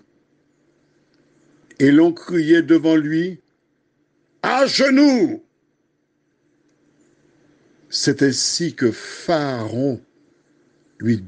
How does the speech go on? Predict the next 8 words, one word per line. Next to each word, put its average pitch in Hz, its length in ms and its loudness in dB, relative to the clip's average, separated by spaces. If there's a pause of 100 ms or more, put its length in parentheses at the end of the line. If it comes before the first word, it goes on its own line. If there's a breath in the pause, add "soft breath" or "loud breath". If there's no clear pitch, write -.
donna 120 400 2
le 110 200 -2 (140)
commandement 131 840 -2 (580)
de 120 220 -2 (200)
tout 170 240 0
le 107 140 -2
pays - 400 -12
d'Égypte. - 600 -16